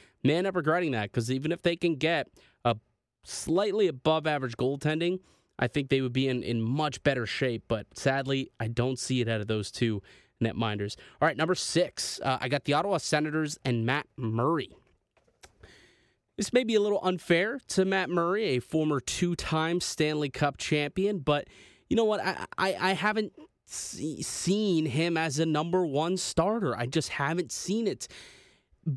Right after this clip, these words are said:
When he was most successful, when he was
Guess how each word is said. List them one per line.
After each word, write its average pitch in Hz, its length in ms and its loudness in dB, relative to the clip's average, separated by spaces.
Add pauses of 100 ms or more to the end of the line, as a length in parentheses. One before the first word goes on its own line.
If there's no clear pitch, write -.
(120)
When 180 240 4
he 214 160 -2
was 240 320 -2
most 180 400 0
successful, 185 800 -2
when 131 200 0
he 156 120 0
was 160 460 0